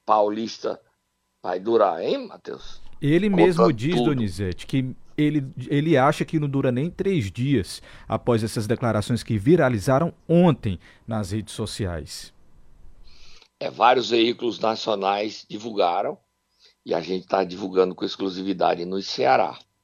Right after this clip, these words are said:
Speaker 1: Com muito cuidado, porque a facção paulista manda em prefeituras. A gente dizia isso. Tem prefeitos, vereadores, e ele fala até do,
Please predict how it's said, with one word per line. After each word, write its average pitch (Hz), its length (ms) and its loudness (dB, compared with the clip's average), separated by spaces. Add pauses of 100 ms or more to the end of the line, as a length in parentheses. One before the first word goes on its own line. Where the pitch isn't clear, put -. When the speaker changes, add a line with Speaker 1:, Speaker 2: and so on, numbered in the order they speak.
(800)
Speaker 1:
Com 98 140 -2
muito 143 440 4
cuidado, 147 600 4 (1080)
porque 95 680 0
a - 100 -10
facção 90 480 -4
paulista 90 720 -2 (140)
manda 151 560 4
em 175 100 -2
prefeituras. - 920 -2 (140)
A 92 100 -6
gente 87 340 -8
dizia 110 300 2
isso. 117 340 -6 (360)
Tem 101 180 0
prefeitos, - 920 0 (540)
vereadores, 120 680 2
e 135 40 0
ele 135 140 -2
fala 120 260 0
até 117 240 -4
do, 117 260 -6